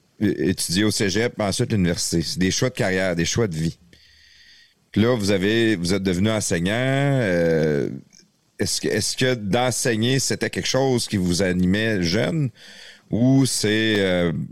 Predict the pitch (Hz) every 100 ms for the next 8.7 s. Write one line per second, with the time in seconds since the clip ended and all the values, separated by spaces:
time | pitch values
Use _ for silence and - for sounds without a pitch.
0 | 53 _ _ - _ - 95 92 87 87
1 | 85 78 - - 123 107 95 92 104 110
2 | 110 92 92 85 85 85 78 95 87 80
3 | 87 82 - 92 90 - 98 90 - 90
4 | 90 85 90 80 98 104 - 85 78 80
5 | 80 92 90 80 76 76 - - - -
6 | - 90 101 87 - 95 95 90 82 82
7 | - 95 92 87 82 82 87 87 85 82
8 | 78 80 - 78 92 98 -